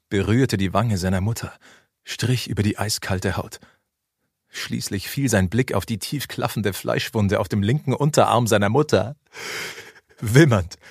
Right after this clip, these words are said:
und würgend brach er zusammen. Kapitel eins. Augsburg, Mai.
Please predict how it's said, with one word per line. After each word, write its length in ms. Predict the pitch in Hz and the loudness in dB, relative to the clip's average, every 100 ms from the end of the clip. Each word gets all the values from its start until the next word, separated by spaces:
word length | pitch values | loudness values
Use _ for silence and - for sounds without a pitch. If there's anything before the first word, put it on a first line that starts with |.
| - | -4
und 300 | - 131 104 | 2 2 4
würgend 520 | 113 139 131 104 87 - _ - | 6 6 4 0 -4 -10 _ 0
brach 360 | 110 101 104 - | 4 6 4 0
er 120 | 92 | -2
zusammen. 420 | - 85 78 73 - _ _ _ _ _ _ _ _ _ _ _ _ _ _ _ _ _ _ _ _ _ _ _ _ _ _ _ _ _ | -2 0 0 -2 -10 _ _ _ _ _ _ _ _ _ _ _ _ _ _ _ _ _ _ _ _ _ _ _ _ _ _ _ _ _
Kapitel 440 | - 107 101 110 - | -4 -2 -2 -2 -2
eins. 460 | 95 - - - _ _ _ _ _ _ _ _ _ _ _ _ _ _ _ _ _ _ _ _ | -4 -6 -10 -10 _ _ _ _ _ _ _ _ _ _ _ _ _ _ _ _ _ _ _ _
Augsburg, 840 | 104 101 - - 110 113 - - _ _ - | 2 4 0 -2 -2 -2 -8 -16 _ _ -2
Mai. 400 | 98 82 - | 0 0 -4